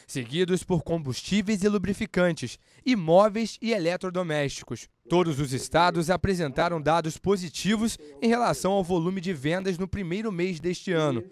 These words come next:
Entre os destaques estão Mato Grosso do Sul, Rio Grande do Norte, Mato Grosso e Maranhão. Para este pesquisador do I B G E, o fim gradual de políticas de incentivos fiscais,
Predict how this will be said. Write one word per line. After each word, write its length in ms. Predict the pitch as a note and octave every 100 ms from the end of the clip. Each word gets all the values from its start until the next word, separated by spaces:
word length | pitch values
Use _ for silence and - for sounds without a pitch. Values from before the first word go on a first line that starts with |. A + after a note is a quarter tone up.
| -
Entre 240 | D3 D3 D#3
os 80 |
destaques 680 | C#3 F3 - F3+ G3 C#3 A#2 - _
estão 320 | B3 G#3+ A#3+
Mato 240 | G#3+ A3+ F#3+
Grosso 300 | D3+ C#3 E3+
do 120 | G#3
Sul, 300 | - F#3+ A3+ - _ _
Rio 260 | C3 G#3+ D#3+
Grande 260 | C#3 C#3
do 140 | D#3 G3
Norte, 460 | E3 F#3+ - G3 - _
Mato 460 | C#3 D3+ A3+ B3 G3+
Grosso 420 | E3+ F3 - F#3 _ -
e 80 |
Maranhão. 540 | F3+ D#3 F#3 D#3 C3+ B2+ - _ -
Para 220 | C#3 D3
este 220 | E3+ -
pesquisador 680 | E3 E3 F#3 F3 C3+ E3 G3
do 120 | D3
I 80 | C#3
B 120 | D#3
G 140 | C#3 C3+
E, 200 | F3 F#3 _ -
o 120 | A3+
fim 240 | - A3+
gradual 480 | A3 A#3+ G3+ F3 G#3+
de 100 | F3
políticas 540 | C#3 D3 D#3+ - D#3+ C3+
de 80 |
incentivos 580 | E3 - D3+ - C#3 C#3
fiscais, 640 | - F#3+ - E3+ F#3+ D3